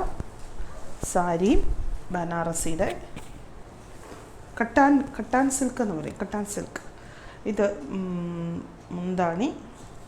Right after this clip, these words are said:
കണ്ടോ? ഞാൻ ഈ അടുത്ത കാലത്ത് ഇത് ഈ ഒരു, ആ, സംഭവം കാണിച്ചിട്ടുള്ള കോമ്പിനേഷൻസ് ഇത് ഇഷ്ടംപോലെ വന്നിട്ടുള്ളത്. ബോർഡറൊക്കെ ഇത് തന്നെയായിരുന്നു,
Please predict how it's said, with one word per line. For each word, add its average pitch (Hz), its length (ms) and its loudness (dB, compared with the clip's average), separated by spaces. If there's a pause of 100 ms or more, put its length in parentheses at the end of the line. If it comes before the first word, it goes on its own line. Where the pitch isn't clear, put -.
(2750)
കണ്ടോ? 170 220 -2 (720)
ഞാൻ 220 100 8 (120)
ഈ - 20 6 (140)
അടുത്ത 208 160 0 (100)
കാലത്ത് 208 260 6
ഇത് 208 80 4 (240)
ഈ - 20 4 (140)
ഒരു, 208 140 6 (720)
ആ, - 20 0 (420)
സംഭവം 190 420 6 (160)
കാണിച്ചിട്ടുള്ള 196 480 8 (100)
കോമ്പിനേഷൻസ് 285 640 10
ഇത് 302 100 8
ഇഷ്ടംപോലെ 302 640 12
വന്നിട്ടുള്ളത്. 233 440 12 (100)
ബോർഡറൊക്കെ 262 560 8
ഇത് 214 140 4
തന്നെയായിരുന്നു, 220 460 6